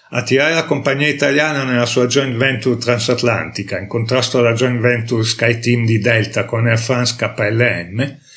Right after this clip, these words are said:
avrebbe un valore particolare per il vettore tedesco. Resta il fatto che allo stato attuale delle cose Lufthansa non intende entrare nel capitale azionario di ita, rimandando una eventuale decisione di investimento non prima di dodici diciotto mesi dall'avvio della collaborazione, se i conti della società saranno in attivo.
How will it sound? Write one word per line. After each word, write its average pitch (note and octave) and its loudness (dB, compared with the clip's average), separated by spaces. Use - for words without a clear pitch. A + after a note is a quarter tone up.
avrebbe D3 0
un D#3 0
valore C#3+ 2
particolare C#3+ 2
per D#3 2
il D#3+ 2
vettore D3 0
tedesco. G#2+ -4
Resta A#2 0
il D3 0
fatto E3+ 0
che F3+ 0
allo C#3+ 2
stato C#3+ 0
attuale D3 2
delle E3 2
cose E3+ 2
Lufthansa E3+ 0
non D#3+ 2
intende C#3+ 2
entrare C#3+ 2
nel C#3 -2
capitale C3+ 0
azionario C3 0
di A#2+ 0
ita, E2+ -8
rimandando C#3 0
una C#3+ 0
eventuale B2+ 0
decisione B2+ 0
di A#2+ 0
investimento C#3 0
non E3 0
prima C3 2
di A#2 2
dodici D#3 2
diciotto C3 0
mesi C#3 2
dall'avvio C#3+ 2
della C#3 2
collaborazione, B2 0
se A#2 0
i A2+ 0
conti B2 -2
della C3+ 4
società C3+ -2
saranno A2 -2
in A#2 0
attivo. - -10